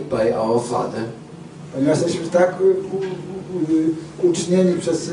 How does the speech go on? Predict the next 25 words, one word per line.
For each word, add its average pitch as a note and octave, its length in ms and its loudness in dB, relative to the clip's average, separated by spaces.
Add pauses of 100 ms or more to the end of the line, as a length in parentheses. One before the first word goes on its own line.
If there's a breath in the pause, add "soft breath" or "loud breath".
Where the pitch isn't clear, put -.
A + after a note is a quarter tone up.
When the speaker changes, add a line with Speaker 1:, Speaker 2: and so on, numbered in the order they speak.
(120)
Speaker 2:
naszego D3+ 520 2 (260)
Ojca. E3 440 4 (960)
Speaker 1:
According G2+ 520 4
to - 100 -4 (180)
his - 240 2
own F#3 500 2
nature - 580 -6 (260)
and - 160 -6
Speaker 2:
Zgo- D#3 200 0 (300)
Speaker 1:
form. D#3 180 -2 (1160)
Speaker 2:
Jesteśmy F#3 400 4
po F3+ 80 4
prostu F3+ 220 6
uczynieni F3+ 360 4
na D#3+ 140 4
Jego E3 360 4
obraz, E3+ 540 2
na D#3+ 60 -2
Jego D#3 180 0
podobieństwo. C#3 760 0 (460)
Speaker 1:
That - 160 -8
said - 300 -2
the - 80 -6
Bible, - 480 0 (120)
no? F#3 200 0